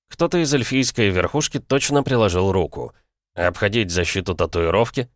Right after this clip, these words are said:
это вообще за гранью добра и зла. Здесь явно совместное человеческое эльфийское творчество.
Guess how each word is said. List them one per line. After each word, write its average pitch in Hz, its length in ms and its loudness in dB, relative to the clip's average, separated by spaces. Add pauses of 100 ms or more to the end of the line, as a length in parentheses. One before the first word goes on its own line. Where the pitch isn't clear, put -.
(100)
это 120 200 0
вообще 104 380 0
за 120 140 0
гранью 127 420 2
добра 98 340 2
и 92 60 2
зла. 87 340 -2 (420)
Здесь 101 380 0
явно 147 340 2
совместное 135 640 2
человеческое 113 640 0
эльфийское 98 540 -2
творчество. 92 680 -4